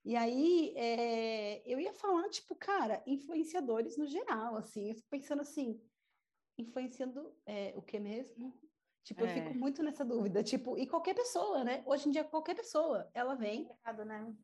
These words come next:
Speaker 1: e ela é influenciadora. Aí você fala, "Meu Deus, mas, é, como, né?" E aí, o que eu sinto mais ódio ainda, além da grosseria, que tem alguns que tem e tudo mais,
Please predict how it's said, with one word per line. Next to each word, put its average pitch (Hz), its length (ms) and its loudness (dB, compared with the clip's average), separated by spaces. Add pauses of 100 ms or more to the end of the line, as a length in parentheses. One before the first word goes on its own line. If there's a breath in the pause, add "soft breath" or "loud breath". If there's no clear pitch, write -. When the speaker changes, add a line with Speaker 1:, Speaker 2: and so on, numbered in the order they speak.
(120)
Speaker 1:
e 381 80 2
ela 349 180 4
é 359 60 8
influenciadora. 320 1160 2 (320)
Aí 277 120 0
você 330 240 -4
fala, 330 460 -2
"Meu 359 140 0
Deus, 269 380 2
mas, 226 380 0
é, 240 440 2 (440)
como, 339 480 0
né?" 233 320 0
E 254 80 2
aí, 277 320 0 (440)
o 226 80 0
que 226 120 -6
eu 294 60 -2
sinto 311 240 -2
mais 339 300 0
ódio 233 360 0
ainda, 226 340 2
além 202 160 0
da 226 100 0
grosseria, 202 580 -2
que - 80 -10
tem 185 160 -4
alguns 180 320 -4
que - 100 -18
tem 190 200 -2
e - 40 -2
tudo 175 200 -4
mais, 226 360 -2